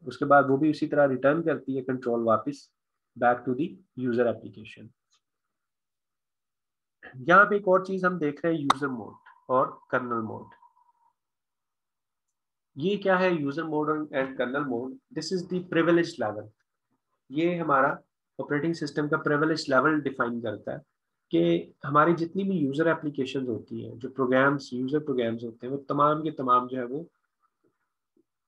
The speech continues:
operating system के ज-, अ, जो system के मोड में, जिस mode में execute हो रहे होते हैं, उसको हम कहते हैं यूजर mode। और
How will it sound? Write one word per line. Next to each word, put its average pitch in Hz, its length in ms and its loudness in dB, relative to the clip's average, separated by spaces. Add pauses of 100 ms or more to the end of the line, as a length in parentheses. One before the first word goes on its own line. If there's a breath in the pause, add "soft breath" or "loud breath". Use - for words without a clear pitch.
(260)
operating 151 420 2
system 156 320 -4
के 151 100 0
ज-, 147 160 -4
अ, 127 240 2
जो 131 180 0
system 147 380 -2
के 156 60 2
मोड 139 300 4
में, 143 180 -2
जिस 139 220 -4
mode 143 220 2
में 165 100 2
execute 139 440 -4
हो 135 120 0
रहे 131 120 -2
होते 131 120 -6
हैं, 139 40 -2
उसको 139 200 -4
हम 143 80 -2
कहते 135 280 0
हैं 151 60 2
यूजर 117 320 0
mode। 104 300 -10 (2750)
और 135 420 2